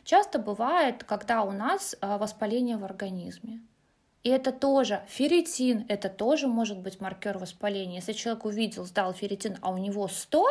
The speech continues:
он такой радуется, думает: "Все, отлично, у меня нет там железодефицитной анемии", да? А у него ферритин высокий, это воспаление. И тут мы уже смотрим, да,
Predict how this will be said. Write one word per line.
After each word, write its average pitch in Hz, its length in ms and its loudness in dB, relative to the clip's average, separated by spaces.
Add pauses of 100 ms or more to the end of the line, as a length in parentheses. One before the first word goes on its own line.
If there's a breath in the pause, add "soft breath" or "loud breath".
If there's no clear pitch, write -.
(100)
он 262 200 6
такой 226 240 0
радуется, 277 640 4
думает: 196 360 -4
"Все, 302 380 2
отлично, 233 720 0 (300 loud breath)
у 214 60 -4
меня 220 240 -2
нет 269 280 0
там 196 220 0
железодефицитной 214 800 -2
анемии", 220 500 2
да? 196 300 2 (520 loud breath)
А 202 120 6
у 196 80 4
него 226 240 2
ферритин 220 500 -2
высокий, 196 540 -4
это 175 260 -6
воспаление. 180 880 -4 (240 loud breath)
И 208 120 -4
тут 277 200 -2
мы 226 140 0
уже 214 180 -4
смотрим, 233 560 -2
да, 214 260 2